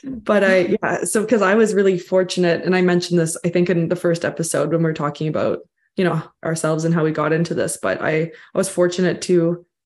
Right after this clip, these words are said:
have had a landlord who owned a supplement shop, roommate that was, you know, into this lifestyle.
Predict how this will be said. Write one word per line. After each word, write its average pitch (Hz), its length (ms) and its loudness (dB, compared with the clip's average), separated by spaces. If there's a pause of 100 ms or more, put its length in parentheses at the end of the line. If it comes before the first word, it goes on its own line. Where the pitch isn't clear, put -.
have 160 200 -2
had 160 200 0
a 151 60 2
landlord 170 500 2
who 156 340 0
owned 156 140 -4
a 156 60 -2
supplement 190 480 0
shop, 160 380 -2 (400)
roommate 180 540 2
that 160 220 -2
was, 156 240 -4 (340)
you 180 80 0
know, 160 240 0
into 180 300 0
this 156 180 0
lifestyle. 160 800 0